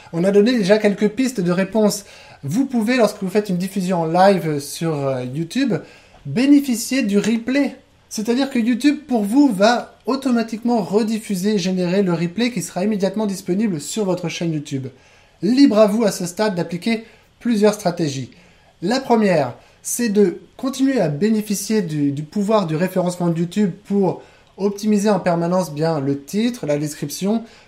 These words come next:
continuer à promouvoir cette vidéo, même si ce n'est que le replay, pour pouvoir, et finalement, euh,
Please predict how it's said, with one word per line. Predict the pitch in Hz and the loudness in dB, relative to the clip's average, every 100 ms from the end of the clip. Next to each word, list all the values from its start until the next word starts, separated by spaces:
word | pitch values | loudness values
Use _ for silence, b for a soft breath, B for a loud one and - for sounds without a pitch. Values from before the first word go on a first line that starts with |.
| _ | _
continuer | 214 214 226 226 | -4 -2 0 2
à | 220 | 2
promouvoir | - 196 196 190 185 254 | 2 0 0 2 0 0
cette | - 175 | -2 -4
vidéo, | 160 165 170 | -2 0 0
même | 156 | 0
si | 143 160 | -6 -8
ce | - | -8
n'est | 160 | -8
que | 147 | -4
le | 143 139 | 0 0
replay, | 135 160 165 190 262 269 B B B _ | 0 -6 -4 -4 -4 -6 B B B _
pour | 202 202 | -2 -2
pouvoir, | 185 190 214 170 151 | 0 2 2 2 -4
et | |
finalement, | 135 160 156 190 | -6 -6 -2 0
euh, | 180 | 0